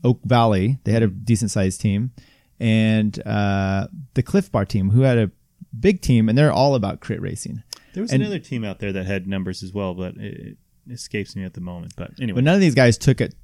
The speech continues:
Speaker 1: on themselves to do
Speaker 2: Right.
Speaker 1: any of the work to, to try to bring it back. And you've gotta know who those guys are. So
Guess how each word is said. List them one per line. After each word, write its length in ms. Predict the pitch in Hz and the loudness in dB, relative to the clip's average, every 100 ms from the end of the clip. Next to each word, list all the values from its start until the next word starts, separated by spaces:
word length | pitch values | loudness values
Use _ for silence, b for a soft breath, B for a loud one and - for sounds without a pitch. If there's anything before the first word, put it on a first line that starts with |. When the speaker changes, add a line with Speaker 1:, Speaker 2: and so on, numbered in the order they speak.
| - | -6
Speaker 1:
on 200 | 120 117 | 0 4
themselves 500 | 110 104 117 104 98 | 4 2 2 0 0
to 120 | - | -4
do 340 | 101 107 98 98 | 0 2 2 0
Speaker 2:
Right. 160 | 104 - | -4 -4
Speaker 1:
any 160 | 113 110 | 2 2
of 60 | 104 | 2
the 100 | 92 | 2
work 340 | 101 101 - | 0 -2 -6
to, 360 | - 101 92 92 - | -4 -2 -2 -4 -6
to 100 | 107 | -6
try 160 | - | -2
to 80 | 101 | -2
bring 200 | 92 98 | 0 0
it 80 | 98 | 0
back. 380 | 98 95 92 - b b b b b | 0 0 -2 -6 b b b b b
And 340 | - 104 98 - | 0 2 2 -2
you've 200 | 113 101 | -4 0
gotta 240 | - 147 | 2 4
know 300 | 123 117 120 | 6 6 6
who 160 | 110 120 | 6 4
those 220 | 98 98 | 2 -2
guys 240 | - 98 110 | -2 -2 -2
are. 120 | 107 | 0
So 260 | 139 127 | 4 4